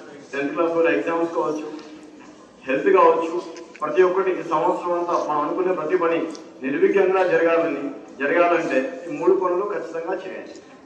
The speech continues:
మొదటి నువ్వుల నూనెతో అభ్యంగన స్నానం, so రెండవది భోగి పళ్ళు, మూడవది దానాలు. ఈ మూడు చేయడం ద్వారా ఈ సంవత్సరం అంతా కూడా మీరు అనుకునే ప్రతి పని ఎక్కడ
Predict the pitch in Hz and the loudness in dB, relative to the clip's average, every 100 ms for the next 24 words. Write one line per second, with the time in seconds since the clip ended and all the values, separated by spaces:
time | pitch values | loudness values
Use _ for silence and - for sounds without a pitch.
0 | - - - - - - 135 151 175 160 | -20 -20 -20 -20 -20 -8 -2 4 4 4
1 | - 127 139 170 170 170 165 151 165 165 | 0 0 2 4 6 6 4 2 4 4
2 | 165 170 170 165 - - - - - - | 2 0 -2 -2 -4 -6 -14 -18 -20 -20
3 | - 160 135 135 170 180 165 - - - | -12 -6 0 2 4 6 4 0 -4 -12
4 | - - - - - - - - - - | -14 -20 -20 -20 -20 -20 -16 -14 -14 -16
5 | - 139 147 175 180 170 190 - - - | -6 2 4 6 6 6 4 0 -4 -10
6 | - - - - - - 143 170 - - | -16 -20 -20 -20 -20 -8 2 6 8 6
7 | - - - - - - - - 131 123 | 4 -2 -6 -12 -18 -20 -12 -2 0 0
8 | 104 - - - - - - - - - | -4 -10 -14 -16 -20 -20 -20 -20 -20 -20
9 | - 139 165 185 175 175 180 170 147 139 | -12 -2 4 4 4 4 4 4 2 0
10 | - - - - 143 147 160 - 180 180 | -2 -8 -14 -12 -6 -2 -2 -2 0 0
11 | 175 180 175 151 - - - 147 156 170 | 2 4 4 2 0 -6 -6 -4 -2 -2
12 | 180 160 180 165 151 147 - - - - | -2 -2 -2 0 0 -2 -6 -12 -16 -14
13 | 139 143 190 175 - | -14 -4 -2 -2 -2